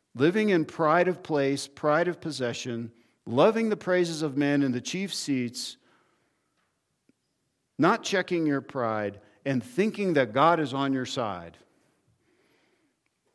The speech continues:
Well, guess what? You couldn't be more wrong. James four six, "God opposes the proud and gives grace to the humble." Until you're ready to humble yourself, the grace of God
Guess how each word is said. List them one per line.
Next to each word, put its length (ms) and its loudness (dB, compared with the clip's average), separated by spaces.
Well, 260 -2
guess 320 -4
what? 340 -8
You 100 -14
couldn't 280 -2
be 100 0
more 220 -2
wrong. 340 -8
James 320 -2
four 300 -6
six, 420 -8
"God 220 -4
opposes 560 -6
the 80 -6
proud 640 -8
and 140 -8
gives 240 -10
grace 520 -4
to 120 -12
the 100 -14
humble." 500 -20
Until 320 -2
you're 160 2
ready 320 4
to 120 2
humble 400 -4
yourself, 580 -4
the 100 -8
grace 340 -4
of 120 -12
God 380 -4